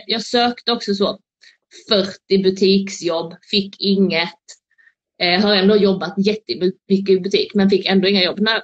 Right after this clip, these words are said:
nähä, okej, då, då får jag <laughs> satsa på det här, liksom.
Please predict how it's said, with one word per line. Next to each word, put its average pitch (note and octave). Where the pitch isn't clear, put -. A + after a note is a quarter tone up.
nähä, C4+
okej, G4+
då, C#4
då D4
får F#4+
jag C#4
<laughs> D4+
satsa D4+
på B3+
det E4
här, C#4
liksom. G3